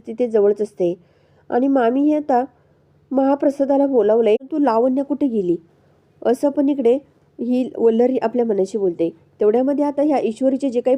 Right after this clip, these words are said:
फोटो काढलेले असतात, तो व्यक्ती आता ह्या वल्लरीजवळ येतो. वल्लरीला बोलतो की, "मॅडम, ही तुमच्यासाठी एक चिठ्ठी."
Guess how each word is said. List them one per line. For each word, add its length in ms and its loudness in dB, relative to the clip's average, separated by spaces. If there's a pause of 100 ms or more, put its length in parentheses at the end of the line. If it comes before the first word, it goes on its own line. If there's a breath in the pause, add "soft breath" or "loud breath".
फोटो 200 2
काढलेले 400 0
असतात, 300 0 (480 soft breath)
तो 120 4
व्यक्ती 280 2
आता 160 0
ह्या 200 2
वल्लरीजवळ 580 2
येतो. 240 2
वल्लरीला 320 -2
बोलतो 280 0
की, 60 -4
"मॅडम, 280 2
ही 160 2
तुमच्यासाठी 480 -4
एक 160 -2
चिठ्ठी." 360 -4